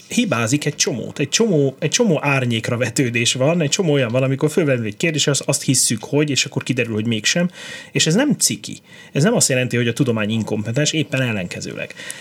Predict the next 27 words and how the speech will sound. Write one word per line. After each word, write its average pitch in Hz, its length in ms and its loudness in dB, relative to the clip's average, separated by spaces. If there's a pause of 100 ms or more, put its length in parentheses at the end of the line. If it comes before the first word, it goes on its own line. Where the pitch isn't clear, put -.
Ö, 117 300 2
ugye 139 180 2
például 135 260 2
most 143 160 4
a, 139 160 2 (100)
a, - 60 -8
a, 139 260 -2 (140)
nézek 131 460 2
Lakos 135 380 2
Andrásra, 139 380 2
hogy 139 100 0
például 147 260 4
most 156 140 4
a 156 60 2
vírus 151 340 0
kapcsán, 123 380 0
ugye 131 120 0
egy 135 80 -2
cs-, - 160 0
amikor 139 360 2
a 123 80 2
járvány 135 500 2
beindult, 104 560 -2
a, 110 200 -2
a 127 80 -4
covid 107 320 -2
járvány 92 440 -6